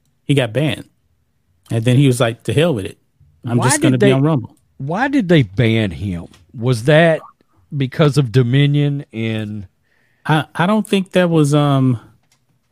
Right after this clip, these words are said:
Speaker 1: election. It may have been election stuff.
Speaker 2: Or was it covid? Could have been covid.
Speaker 1: Yeah, I think it was Wuhan virus stuff. I think that's what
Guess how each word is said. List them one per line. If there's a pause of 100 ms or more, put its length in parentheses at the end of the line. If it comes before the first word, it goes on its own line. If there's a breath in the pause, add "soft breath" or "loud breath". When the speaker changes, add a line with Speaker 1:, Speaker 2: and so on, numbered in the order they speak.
(960)
Speaker 1:
election.
It
may
have
been
election
stuff. (600)
Speaker 2:
Or
was
it
covid? (760)
Could
have
been
covid.
Speaker 1:
Yeah,
I
think
it
was
Wuhan
virus
stuff.
I
think
that's
what